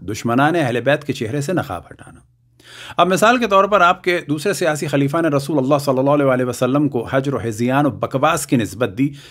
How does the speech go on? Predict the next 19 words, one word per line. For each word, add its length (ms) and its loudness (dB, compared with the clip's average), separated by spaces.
कि 60 2
यह 180 4
आदमी 400 0
बक 200 0
रहा 260 -4
है, 180 -20
बकवास 460 -2
कर 160 -4
रहा 220 -10
है। 160 -16
सही 240 0
बुखारी 340 2
के 80 -2
बकौल 320 0
कि 80 4
ये 160 4
बर्रा 580 2
रहे 260 -2
हैं। 220 -20